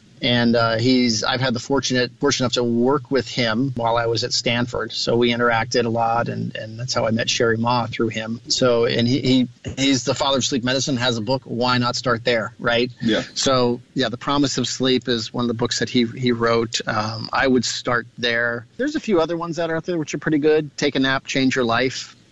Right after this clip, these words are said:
Speaker 1: um, isn't a bad book. The author's name escapes me right now. There's two of them, but, um, those are some two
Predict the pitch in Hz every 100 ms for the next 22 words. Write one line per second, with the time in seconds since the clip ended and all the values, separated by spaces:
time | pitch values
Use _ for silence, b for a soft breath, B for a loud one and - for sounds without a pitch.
0 | _ - - - 123 120 123 131 139 131
1 | 127 123 120 123 127 127 - - 123 123
2 | 127 113 123 123 120 - 123 120 - 120
3 | 120 131 131 123 131 - - 139 - -
4 | 123 120 120 127 120 - 127 120 120 b
5 | b b b b b _ 127 120 123 131
6 | 123 - 123 110 - - - - 135